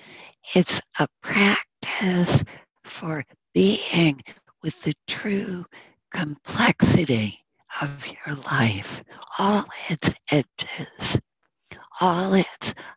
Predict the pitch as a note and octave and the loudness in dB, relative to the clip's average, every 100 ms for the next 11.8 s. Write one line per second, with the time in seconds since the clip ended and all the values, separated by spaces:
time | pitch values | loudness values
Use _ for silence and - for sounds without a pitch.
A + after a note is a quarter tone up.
0 | - - F#3 F3 E3+ E3 - - - - | -6 2 4 2 -2 -10 -16 -20 -16 -2
1 | D#3+ C#3 - E3 D3 D#3+ - C3+ C#3 A#2 | 2 2 4 4 2 0 -4 -6 -6 -8
2 | - - - - - - - - - _ | -12 -16 -12 -12 -12 -20 -20 -20 -20 _
3 | D3+ D3 D3+ D3+ - F#3+ C#3 B2+ G#2+ - | -4 2 4 4 4 2 2 0 0 0
4 | - - B2+ B2 - D#3+ C#3+ C#3+ - D#3+ | 0 0 -4 -6 -4 -2 -2 -6 -8 -6
5 | C3+ - - - B2+ B2 A#2 - - - | 0 4 2 0 -6 -6 -10 -18 -12 -4
6 | - - D3+ - - - - - A2+ G#2 | 0 2 2 -2 -12 -16 -12 -6 -6 -6
7 | - _ _ _ _ _ _ _ _ - | -16 _ _ _ _ _ _ _ _ -20
8 | - - - - _ - F#3 - - - | -18 -16 -16 -20 _ -2 -2 -4 -14 -12
9 | - G#3 E3 - D3+ D3 C#3 D3 F#3+ G3 | -2 0 0 -4 -4 -6 -16 -10 -8 -6
10 | F#3 - - - C#3 - - D3 - - | -8 -16 -14 -12 -6 -2 -2 -4 -2 0
11 | - F3+ - - - C4+ C4 | 0 -4 -8 -10 -4 -4 -4